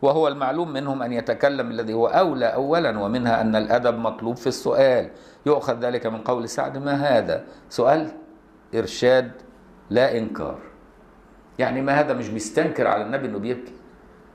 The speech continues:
يعني هو ب-، "أرشدنا يا رسول الله، إيه تفسير الحكاية دي؟ ده أنت إمام الراضين بقضاء الله، فإزاي تبكي؟ هل البكاء ده،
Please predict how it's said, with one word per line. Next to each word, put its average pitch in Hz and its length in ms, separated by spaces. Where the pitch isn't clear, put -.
يعني 113 240
هو 131 200
ب-، 117 100
"أرشدنا 127 520
يا 117 60
رسول 127 240
الله، 127 120
إيه 170 160
تفسير 143 440
الحكاية 113 420
دي؟ 113 140
ده 117 100
أنت 120 220
إمام 139 640
الراضين 107 600
بقضاء 87 440
الله، 80 360
فإزاي 101 320
تبكي؟ - 380
هل 139 180
البكاء 113 440
ده، 120 180